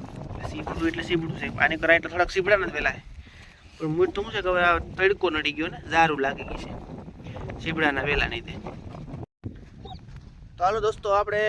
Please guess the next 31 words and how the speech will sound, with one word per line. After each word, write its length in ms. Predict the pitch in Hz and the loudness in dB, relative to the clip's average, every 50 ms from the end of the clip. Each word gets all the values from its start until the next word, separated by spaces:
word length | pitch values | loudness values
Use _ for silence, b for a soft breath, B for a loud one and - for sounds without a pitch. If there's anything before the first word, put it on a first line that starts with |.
| 214 180 | 4 4
હાલીએ 300 | 180 185 202 226 220 214 | 4 2 2 2 0 -2
છીએ 200 | 202 - 214 202 190 | -2 0 -2 0 0
ધીરે 140 | 190 185 185 | 0 -2 -2
ધીરે 160 | 185 190 175 | -2 -2 0
વાળીએ. 260 | 175 190 202 196 156 139 | 0 0 0 -2 -4 -4
તો 80 | - | -4
આ 100 | 147 185 180 | -4 -4 -4
બાજુ 200 | 190 190 196 190 | -4 -6 -6 -6
છે 60 | 214 208 196 | -4 -4 -4
એક્ઝેક્ટ 300 | 196 190 - 185 180 - | -4 -4 -6 -10 -8 -6
તમને 160 | 190 185 190 | -4 -4 -4
દેખાતી 420 | 175 185 196 - - 196 - 170 165 | -4 -4 -6 -6 -6 -10 -10 -10 -12
છે, 60 | - | -10
માંડવીની 420 | 151 156 170 180 185 190 185 185 180 - | -10 -8 -4 -2 0 0 0 0 -2 -4
પૂરેપૂરી 400 | 185 185 - - - 175 170 156 | -4 -4 -4 -4 -4 -6 -4 -2
હાયરું 240 | 156 175 185 190 175 - | 0 0 0 0 0 0
છે. 80 | 202 190 156 B B B B B B - | -2 -2 -2 B B B B B B -6
મારી 180 | 165 170 170 147 | -6 -6 -4 -2
પાછળ 240 | 170 170 175 196 170 175 | -4 -4 -4 -6 -10 -10
તમને 160 | 175 175 170 | -10 -10 -6
દેખાય 340 | 170 185 190 - 185 170 170 | -6 -6 -6 -6 -10 -12 -12
એ 60 | 156 - | -10 -8
પૂરી 180 | - 190 - 175 | -8 -6 -6 -6
ગયું 140 | 165 147 - | -8 -10 -10
છે. 80 | 151 - - - - - - - - - - - - - - | -12 -12 -12 -8 -6 -6 -6 -6 -8 -10 -12 -12 -12 -8 -6
તો 80 | 180 185 190 190 190 180 | -2 -2 0 -2 -2 -4
ઘણા 220 | - 175 185 208 208 190 | -6 -4 -2 -2 0 0
દિવસ 180 | 196 196 190 - | -2 -2 -2 -4
થઈ 140 | 214 226 214 | -6 -2 -2
ગયા, 160 | 208 170 151 - - - - - | -2 -2 -2 -4 -6 -8 -10 -10
એટલે 160 | - 165 165 | -6 -2 -2